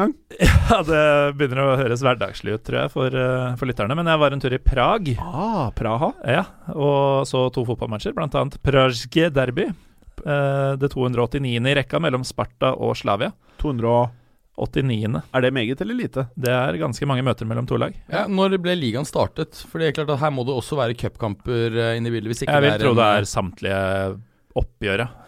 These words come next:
Speaker 3: Ja, hvis
Speaker 2: I
Speaker 3: ikke så må det være en, eh, en liga som har en modell sånn som den skotske, hvor man møtes så to ganger hjemme og to ganger borte i løpet av en sesong.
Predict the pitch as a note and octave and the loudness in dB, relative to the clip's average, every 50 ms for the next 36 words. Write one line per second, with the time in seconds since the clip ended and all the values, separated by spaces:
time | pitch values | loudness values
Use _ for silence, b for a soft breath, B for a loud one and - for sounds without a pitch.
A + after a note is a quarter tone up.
0 | - - - F#3+ G3 - - A3 F3+ F3 F#3 G3+ F#3+ E3+ E3 F3 E3 D3+ D3+ D#3 | -8 -2 0 0 0 0 0 -2 0 0 0 0 0 0 0 2 2 2 0 0
1 | D#3 D#3+ D#3 D3+ D3+ D3+ D3+ D3+ D3+ D3+ C#3 A#2+ A2 A2 A#2+ A#2+ - D3 C3 B2 | -2 -2 -2 -2 0 0 0 -2 -2 -2 -2 -2 -2 0 -2 -2 -2 -2 -2 -2
2 | A#2+ B2+ B2+ A#2+ A2+ A2+ A#2 A#2 C3 C3 G#2+ - B2+ C3 B2 - - - - - | 0 -2 -2 -2 -2 -2 -4 -4 -6 -8 -8 -6 -8 -10 -8 -6 -8 -8 -8 -8
3 | - - B2+ B2+ C3 C3 B2+ A2 - - A#2+ G#2+ A2 A#2 A#2+ B2 B2 A#2+ A#2 A#2+ | -10 -8 -6 -6 -4 -4 -4 -4 -4 -6 -8 -6 -4 -4 -2 -2 -2 -4 -4 -4
4 | B2+ A#2+ A#2 A#2 A2 A2 A2+ A2 G#2 G#2 G#2 A#2+ A2 G#2+ G#2+ A2 - G#2+ - - | -4 -4 -4 -4 -4 -4 -4 -4 -6 -6 -6 -6 -6 -4 -4 -6 -8 -8 -8 -6
5 | A2 G2+ F#2 - - G2+ G2+ F#2+ F#2 A2 G#2+ A2 A2+ | -6 -6 -6 -6 -6 -6 -6 -6 -6 -6 -6 -6 -6